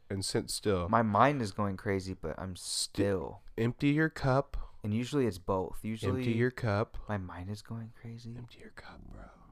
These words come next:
Speaker 2: And <laughs> I'm not sitting
Speaker 1: Just
Speaker 2: still.
Speaker 1: empty your cup, my dude.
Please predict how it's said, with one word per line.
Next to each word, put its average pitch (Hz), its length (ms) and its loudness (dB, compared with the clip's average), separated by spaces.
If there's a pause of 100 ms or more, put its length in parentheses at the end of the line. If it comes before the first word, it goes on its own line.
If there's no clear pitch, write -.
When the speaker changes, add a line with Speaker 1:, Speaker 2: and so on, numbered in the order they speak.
(380)
Speaker 2:
And 107 280 -4
<laughs> 95 220 0
I'm 104 120 -4
not 101 280 -8
sitting 101 300 -10 (120)
Speaker 1:
Just - 180 4
Speaker 2:
still. 101 200 -4
Speaker 1:
empty - 220 -4 (100)
your - 200 -4
cup, - 280 -2 (160)
my - 160 -8
dude. 60 380 -6